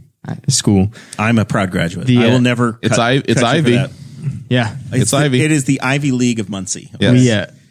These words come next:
Speaker 2: It's not the Harvard of Muncie, but it is, <laughs> it is in the Ivy League.
Speaker 1: I remember my professor was talking about, like, cultural institutions and, and different things, and he had, uh,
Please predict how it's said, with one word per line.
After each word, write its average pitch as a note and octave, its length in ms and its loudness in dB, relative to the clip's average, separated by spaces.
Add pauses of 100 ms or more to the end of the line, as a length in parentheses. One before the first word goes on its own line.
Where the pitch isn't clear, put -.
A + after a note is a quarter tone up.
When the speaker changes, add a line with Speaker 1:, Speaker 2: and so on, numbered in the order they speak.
(300)
Speaker 2:
It's A2+ 100 -4
not E3+ 120 0
the D#3 80 2
Harvard F3 360 2
of A#2 100 -6
Muncie, G#2+ 380 0 (280)
but C3+ 140 0
it C3+ 140 2
is, C3+ 280 0 (120)
<laughs> - 160 -20
it B2 120 -2
is A#2+ 200 0
in A2+ 100 2
the A2 120 2
Ivy G2 260 0
League. E2 260 -6
Speaker 1:
I C3 40 4
remember C#3 720 4
my C3 220 0
professor A#2 960 0
was A2 240 0
talking A#2 320 0
about, G2+ 320 2
like, G2+ 240 0 (420)
cultural A#2 520 2
institutions A2 1000 2 (480)
and, G2+ 420 2
and G2+ 160 0
different G#2+ 300 0
things, G#2 340 2
and G2 260 4 (420)
he A#2 140 2
had, A2 300 2
uh, F#2+ 200 0